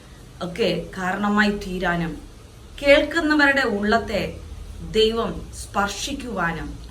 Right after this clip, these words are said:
ഒരു നിമിഷം തലകളെ വണക്കി നമുക്ക് പ്രാർത്ഥിക്കാം. ഹല്ലേലൂയ കർത്താവേ, നന്ദിയോടെ സ്തുതിക്കുന്ന അപ്പച്ചാ. ഹല്ലേലൂയ കർത്താവേ.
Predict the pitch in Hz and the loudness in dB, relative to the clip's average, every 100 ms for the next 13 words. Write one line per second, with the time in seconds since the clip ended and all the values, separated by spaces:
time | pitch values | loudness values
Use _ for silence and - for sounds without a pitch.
0 | - 349 330 226 202 - 180 - - - | -4 -2 0 2 2 0 -6 -8 -10 -12
1 | - 196 196 202 202 165 165 - 170 - | -2 0 2 2 2 0 -4 -6 -8 -8
2 | - 170 170 160 - - 151 151 - - | -4 -2 -2 -4 -8 -8 -6 -6 -6 -8
3 | - - - - - - - - - - | -8 -8 -8 -10 -10 -10 -10 -8 -8 -8
4 | - - - - - - - - - - | -8 -8 -8 -8 -10 -10 -10 -10 -10 -8
5 | - 214 202 196 190 185 190 185 180 190 | -2 4 6 6 4 2 0 0 -2 -2
6 | 185 190 196 170 - - - 175 180 190 | -2 0 0 -2 -2 -4 -4 -2 -2 -2
7 | 196 196 208 208 196 180 185 202 180 170 | -2 -2 -2 -4 -4 -4 -4 -4 -6 -6
8 | 170 190 160 170 - - - - - - | -8 -6 -8 -10 -12 -16 -16 -16 -16 -16
9 | - - - 190 196 196 196 190 196 190 | -18 -14 0 2 4 4 2 0 -2 -2
10 | 190 180 175 175 170 170 160 156 | -2 -4 -6 -6 -4 -4 -4 -6